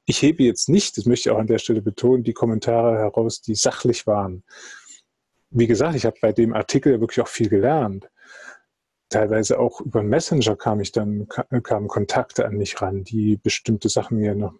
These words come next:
nahegelegt haben oder sich mit mir irgendwie verbunden haben auf irgendeine Art. Und da habe ich noch viel gelernt dabei. Ich fand es wirklich sehr bereichernd, das Ganze. Dieses, diese Aktion, sag ich mal.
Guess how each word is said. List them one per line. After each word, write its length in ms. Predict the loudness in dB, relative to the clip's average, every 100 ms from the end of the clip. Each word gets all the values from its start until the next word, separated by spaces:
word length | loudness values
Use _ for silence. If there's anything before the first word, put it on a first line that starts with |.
| _ _ -20 -6
nahegelegt 840 | 0 2 2 2 4 2 2 0
haben 340 | 0 0 0 0
oder 480 | 0 0 0 -2 -8 _ _ _
sich 240 | -4 -2 -2
mit 140 | -2
mir 100 | 2
irgendwie 240 | 4 4
verbunden 540 | 2 2 2 2 0 -2
haben 240 | -2 -2
auf 120 | 0
irgendeine 300 | 0 2 0
Art. 160 | 0 0
Und 60 | 0
da 20 |
habe 100 | 0
ich 80 | -2
noch 100 | -4
viel 260 | 0 2
gelernt 380 | 4 4 2 0
dabei. 280 | 0 0 -2
Ich 100 | -2
fand 160 | -2 -2
es 120 | -2
wirklich 260 | 0 -2
sehr 220 | 0 0 2
bereichernd, 540 | 2 2 0 -4 -8
das 140 | -8
Ganze. 420 | -6 -6 -6 -8 -10 _ _ _ _ _ _ _
Dieses, 460 | -2 0 -2 -4 -6
diese 240 | -4 -4
Aktion, 500 | -4 -6 0 2 2
sag 180 | -4 -6
ich 120 | -10
mal. 180 | -12 -14